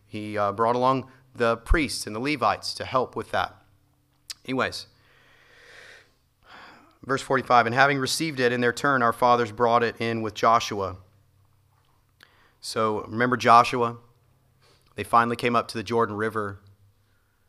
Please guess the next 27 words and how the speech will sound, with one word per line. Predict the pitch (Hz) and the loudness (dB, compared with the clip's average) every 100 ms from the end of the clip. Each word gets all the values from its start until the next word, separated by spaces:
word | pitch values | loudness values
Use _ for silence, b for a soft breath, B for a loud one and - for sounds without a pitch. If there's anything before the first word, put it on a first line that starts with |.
| _ _ _ | _ _ _
They're | 101 | -10
gonna | 98 92 | -8 -6
cross | - 123 113 | 4 4 4
the | - | -4
Jordan | 113 120 113 107 | -6 -4 -4 -6
River | 113 107 | -6 -6
into | 107 110 | -8 -10
the | 113 | -10
promised | - 110 101 - | -4 -4 -4 -8
land, | 104 92 87 - - | -10 -12 -14 -20 -6
Palestine, | 110 95 85 - - - _ _ _ _ _ _ _ _ | -2 -2 -4 -12 -16 -20 _ _ _ _ _ _ _ _
the | 107 | -10
land | 92 110 117 | -6 -6 -6
that | 104 | -2
God | 110 107 | 0 -2
promised | - 107 98 | -6 -8 -8
to | 107 | -12
give | 101 90 | -12 -12
them. | 92 | -12
So | - - | -14 -8
they | 104 | -4
were | 131 160 180 156 | 2 2 2 0
in | 120 123 | -4 -4
Palestine | 123 117 107 - 104 | 2 2 0 -4 -4
with | 95 | -4
Abraham. | 104 131 113 98 85 | -6 -4 -4 -8 -12
<clears throat> | _ _ _ _ _ _ _ _ _ - | _ _ _ _ _ _ _ _ _ -12